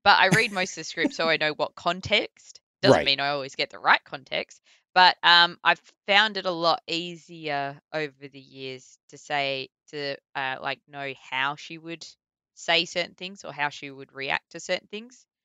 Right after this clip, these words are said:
Speaker 2: Yeah.
Speaker 1: Because it's not, like, sometimes, uh, and the scripts are always, like, very well written, but sometimes it's hard to know exactly how a character is meant to say something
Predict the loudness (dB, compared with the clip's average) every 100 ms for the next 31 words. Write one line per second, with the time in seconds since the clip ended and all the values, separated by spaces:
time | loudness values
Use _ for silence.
0 | _ -12 -12 _ -4 -2 0 6 4 6
1 | 4 4 -4 _ -4 -4 -2 2 2 2
2 | -4 -18 _ _ _ -4 -2 -2 -4 _
3 | _ _ _ _ -2 -2 -2 -12 -2 -2
4 | -2 -6 -4 -2 -4 -6 -10 -10 _ -2
5 | -2 -2 -6 -6 -6 -10 -10 _ _ _
6 | _ _ _ -4 0 -2 0 0 0 -2
7 | -16 -20 _ _ _ -8 -6 0 2 2
8 | -6 -20 -20 _ -20 -10 -6 -6 -6 -8
9 | -12 _ -20 _ 0 0 0 -10 -6 -2
10 | -2 -4 -10 _ _ _ _ -10 2 2
11 | 2 -6 -8 -8 -10 -12 -12 -8 -6 -6
12 | -4 -8 -8 -14 -16